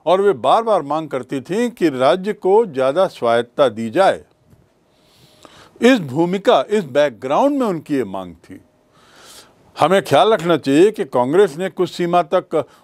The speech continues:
मुस्लिम लोक लीग को भी विश्वास दिलाने का प्रयास किया कि लीग की सरकार वाले प्रांतों में हस्तक्षेप नहीं किया जाएगा, लेकिन विभाजन,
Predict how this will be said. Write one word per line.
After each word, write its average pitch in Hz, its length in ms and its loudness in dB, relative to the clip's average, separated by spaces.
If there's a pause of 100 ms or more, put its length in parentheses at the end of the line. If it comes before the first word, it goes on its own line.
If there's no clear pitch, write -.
मुस्लिम 180 500 0
लोक 165 520 0
लीग 214 220 0
को 220 180 2
भी 190 140 -2
विश्वास 165 360 0
दिलाने 139 360 -2
का 131 140 -6
प्रयास 123 380 -2
किया 101 240 -10 (560)
कि 165 400 2 (140)
लीग 226 460 2
की 196 140 -2
सरकार 165 480 0
वाले 147 280 0
प्रांतों 139 500 -4
में 147 280 -4 (320)
हस्तक्षेप 156 720 -4
नहीं 147 280 0
किया 131 260 0
जाएगा, 95 480 -8 (680)
लेकिन 135 380 2 (580)
विभाजन, 120 720 0